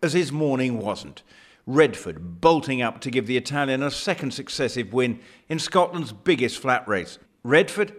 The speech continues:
has been nothing if not enigmatic, but Dandy Nichols' uncanny ability with this kind of horse had him spot on, and once Dettori found the gap, it was all over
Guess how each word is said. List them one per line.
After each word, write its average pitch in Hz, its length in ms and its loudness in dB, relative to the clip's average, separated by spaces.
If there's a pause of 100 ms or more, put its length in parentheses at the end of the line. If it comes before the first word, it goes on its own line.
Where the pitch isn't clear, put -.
has 135 140 -8
been 147 300 -2
nothing 147 400 -2
if 110 180 -8
not 127 280 -2
enigmatic, 123 680 -2 (340)
but 147 160 2
Dandy 240 260 2
Nichols' 160 540 0
uncanny 170 500 0
ability 139 420 2
with 95 260 -4
this 170 200 0
kind 131 240 -2
of 104 120 -6
horse 117 280 0 (240)
had 143 180 -6
him 156 140 -2
spot - 560 0
on, 90 220 -4 (360)
and 92 200 -8
once 156 260 2
Dettori 160 500 2
found 143 300 2
the 123 60 0
gap, 113 440 0 (200)
it 196 100 4
was 175 160 4
all 185 180 6
over 104 340 2